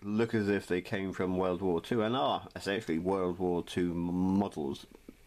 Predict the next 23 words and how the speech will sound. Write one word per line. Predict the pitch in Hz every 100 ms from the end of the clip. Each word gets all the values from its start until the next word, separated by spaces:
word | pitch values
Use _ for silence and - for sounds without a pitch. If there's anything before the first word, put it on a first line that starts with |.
| -
mostly, | 64 73 87 - 60 - - - - - - -
um, | 82 82 82 62
whether | 95 87 85
they're | 82 -
airplanes, | 90 87 - 90 87 82 82 - -
uh, | 71 71
Spitfires, | 71 - - - 82 80 80 78
or | 71 60 -
tanks, | - - 85 - - 76
or | 73 73 -
warships, | 82 90 90 - 67 - - - - - -
um, | - 87 90 67 -
they | 104
feature | 104 - 139 123 113
in | 107 101 95 -
Japanese | 104 101 101 101 98 92
and | 90 85 85
Chinese, | - 98 90 90 87 85 -
um, | 85 82 82 80 - - - - - - - -
uh, | 76 78 76 76 -
comics | - 92 92 - -
and, | 82 80
uh, | 78